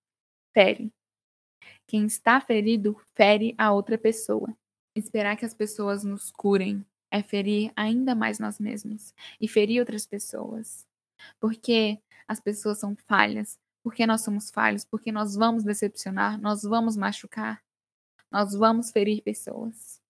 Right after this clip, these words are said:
A gente não pode esperar que as outras pessoas nos curem,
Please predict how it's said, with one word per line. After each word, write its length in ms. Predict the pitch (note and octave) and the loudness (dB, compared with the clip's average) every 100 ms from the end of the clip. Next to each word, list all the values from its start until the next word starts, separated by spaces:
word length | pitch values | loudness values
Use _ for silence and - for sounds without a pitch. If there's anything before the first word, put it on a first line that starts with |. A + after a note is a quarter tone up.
| _ _ - - | _ _ -20 -4
A 120 | - | -2
gente 220 | G#3+ G#3 A3 | 0 -2 -2
não 160 | G#3+ | -2
pode 520 | G#3+ A3 G#3+ G#3 A3 - _ | 4 6 6 4 -4 -8 _
esperar 360 | - - G#3 G#3 | -8 0 0 0
que 100 | G#3+ | -2
as 60 | |
outras 260 | G3+ G#3+ G#3+ | -2 -4 -4
pessoas 420 | G#3+ - G3+ G#3 | -6 0 0 2
nos 200 | G#3 G#3 | 0 -4
curem, 480 | - A3+ G3+ G#3 G#3 | 0 4 4 2 -8